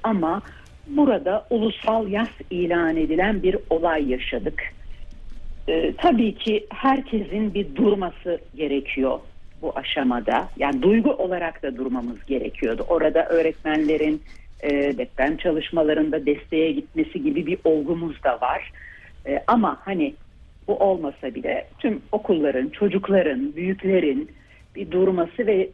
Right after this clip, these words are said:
yaşanan şeyi anlamlandırması, e, kaybettiklerimize bir saygı, e, yaşayanların, e, de-, depremden birinci derecede etkilen-, etkilenen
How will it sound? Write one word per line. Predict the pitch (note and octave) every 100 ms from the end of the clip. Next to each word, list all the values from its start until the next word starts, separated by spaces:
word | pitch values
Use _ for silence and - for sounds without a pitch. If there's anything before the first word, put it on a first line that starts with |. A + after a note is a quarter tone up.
| -
yaşanan | F3 - G3 F#3 F#3 F#3+ -
şeyi | - E3+
anlamlandırması, | - F3 F3+ E3+ E3 D3+ D3 C#3+ C#3+ C#3 C3+ - C3+ - - - - - - - -
e, | D#3 D3
kaybettiklerimize | - F3+ F#3 F#3 - F#3 F3 E3+ E3 D#3 C#3 D#3 D#3
bir | D3 -
saygı, | E3 D#3 D3 D3 C#3+ C#3+ - -
e, | D3 C#3+ C#3 C#3 C3+ C3+
yaşayanların, | E3 F3+ G3+ F#3 F3+ E3+ E3 D#3 D#3+
e, | - D3+ D3 -
de-, | D#3+ - - - - - -
depremden | D3 - C#3+ C#3+ D3+ D3
birinci | C#3+ C#3 C#3 - B3 -
derecede | E3+ D#3 D3 C#3
etkilen-, | - D#3+ - D3+ C#3+ C#3+ D3 -
etkilenen | D3 - C#3+ C#3 D3 G3 F3+